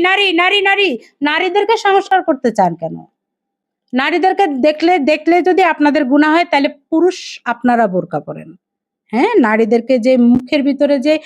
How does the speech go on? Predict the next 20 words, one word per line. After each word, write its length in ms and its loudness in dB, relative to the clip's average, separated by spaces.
পর্দাটা 480 0
দিয়ে 220 0
রাখতে 340 -2
চান, 200 -2
এই 200 2
চোখ 220 2
ঢাইকা 420 -2
আপনারা 420 -2
হাঁটেন। 340 -10
আমাদেরকে 460 0
দেখলে 240 0
আপনাদের 380 0
গুনাহ 380 4
হবে, 280 0
আমরা 220 -2
মাহারাম 420 0
ছাড়া 240 -2
বেরোতে 420 0
পারবো 320 -2
না। 140 -2